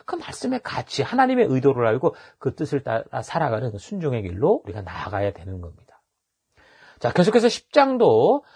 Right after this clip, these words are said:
이 무익한 숭배에 빠져서 사는 여호야-, 여호야김, 이, 시대의 이 남유다 백성들에 대해서 하나님 말씀합니다. 그러니까 우상 숭배가 바로 자기 마음대로, 욕심대로 사는 불순종의 결과인 거죠.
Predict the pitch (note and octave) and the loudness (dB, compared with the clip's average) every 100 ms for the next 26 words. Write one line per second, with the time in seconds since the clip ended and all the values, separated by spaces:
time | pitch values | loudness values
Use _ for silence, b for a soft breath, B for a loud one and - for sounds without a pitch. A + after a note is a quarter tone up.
0 | b b A#2+ A2+ A3+ B3+ C4 B3+ - C#4 | b b -4 2 2 0 -2 -2 -2 -2
1 | B3+ B3 B3 G#3+ G#3 G3 F#3+ G3 F#3 A#2+ | 2 2 2 0 0 0 -4 -4 0 4
2 | C#3 F#3 F#3 - B2+ C3+ G3 F#3 E3 F3+ | 6 4 0 0 0 2 4 4 2 -4
3 | E3+ C#3 B2+ A#2 - - G#2+ B2 G#3+ A#2+ | -4 -4 -4 -4 -6 -2 0 0 0 -4
4 | A2 D3 D3+ C3+ - B2 A2 G2 F2+ A#2+ | -2 0 2 0 -2 -4 -4 -4 -6 0
5 | G#3+ B B B G#2+ G#2 G#2 F#2 - A#2 | 0 B B B -10 -6 -2 -2 -2 -6
6 | F2 F2 - b b - - C#3+ A3+ A#3+ | -6 -10 -14 b b -8 2 4 4 2
7 | A3+ A3 A3 A3 D#3 A#3 D4 B B - | 0 2 4 6 6 4 2 B B -6
8 | C3+ C#3 E3 A2+ C3 C#3 G2+ F2 b b | -4 0 -2 0 0 0 -2 -4 b b
9 | C3+ E3+ - C4+ C4 A#3 A3+ G#3+ F3 B3 | 0 0 0 -2 2 4 2 0 -2 -2
10 | D#4 _ - D#3 A3 G3 D3+ D3 C#3+ - | -6 _ -8 -6 -2 0 0 -2 -4 -4
11 | A2+ B2 A#2+ A#2+ F2+ - | 0 0 -2 -4 -6 -8